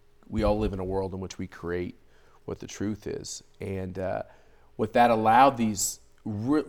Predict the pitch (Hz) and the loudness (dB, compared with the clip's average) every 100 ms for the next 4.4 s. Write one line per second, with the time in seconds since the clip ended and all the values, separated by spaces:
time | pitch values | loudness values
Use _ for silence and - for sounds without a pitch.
0 | 127 156 117 165 214 190 120 123 143 151 | -6 -12 -4 4 6 6 6 8 8 4
1 | 135 123 113 110 107 - 110 117 131 - | 2 4 6 4 0 -4 0 0 0 -4
2 | 120 110 107 - 95 95 - - 101 117 | -2 -2 -2 -4 -6 -6 -12 -2 2 2
3 | 113 110 - 110 104 98 95 87 120 120 | 0 -6 -6 -8 -6 -8 -10 -8 -6 -4
4 | 98 - 98 92 | -6 -6 -6 -6